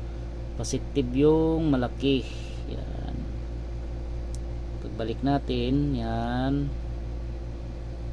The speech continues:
Okay. Ganyan lang, guys. Uy, namubra yata. Hmm.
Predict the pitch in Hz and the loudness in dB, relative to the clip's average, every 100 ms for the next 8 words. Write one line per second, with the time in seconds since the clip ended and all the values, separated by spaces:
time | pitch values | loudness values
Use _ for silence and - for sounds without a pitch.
0 | - - - - - - - - - - | -4 -4 -4 -4 -4 -4 -4 -4 -4 -4
1 | - - - - - 151 139 - 131 135 | -4 -6 -6 -6 -4 -4 -4 -2 -2 0
2 | 147 147 - - - - - - - - | -2 -2 -6 -6 -6 -6 -6 -6 -6 -6
3 | - - - - - - - - - - | -4 -4 -4 -4 -6 -6 -6 -6 -8 -8
4 | - 120 107 110 123 127 151 165 151 - | -8 -6 -4 -2 0 4 4 4 0 -2
5 | - - - - - - - - - - | -4 -4 -4 -6 -6 -6 -6 -6 -6 -6
6 | - - - - - - - - - - | -6 -6 -6 -6 -8 -8 -8 -8 -6 -2
7 | 127 123 - - 117 110 104 113 117 117 | -2 -2 -4 -4 -4 -4 -2 0 0 0
8 | - 127 - - - - - - - - | -2 -4 -4 -6 -6 -6 -6 -6 -6 -6
9 | - - - - - - - - - - | -6 -6 -6 -6 -8 -8 -6 -6 -6 -6
10 | - 57 58 - - - - - 120 - | -6 -6 -6 -6 -6 -6 -6 -8 -8 -4
11 | 127 113 - | -4 -4 -4